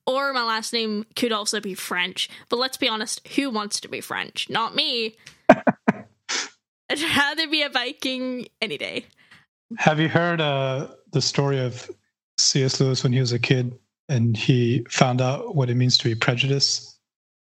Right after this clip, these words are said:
Speaker 2: And he went up to his dad and he said,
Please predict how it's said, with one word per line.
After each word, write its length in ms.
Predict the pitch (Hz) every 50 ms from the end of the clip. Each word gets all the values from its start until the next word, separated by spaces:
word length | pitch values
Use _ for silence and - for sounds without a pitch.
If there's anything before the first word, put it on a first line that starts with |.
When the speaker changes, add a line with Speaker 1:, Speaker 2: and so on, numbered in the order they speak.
| _ _ _ _ _ - -
Speaker 2:
And 260 | 160 127 117 117 120
he 340 | 104 - 131 123 120 120 139
went 240 | 196 170 143 139 135
up 120 | 135 120 -
to 80 | -
his 140 | 131 120 113
dad 240 | 113 135 123 120 123
and 80 | 123
he 80 | 120 127
said, 400 | 120 - - 123 120 120 120 120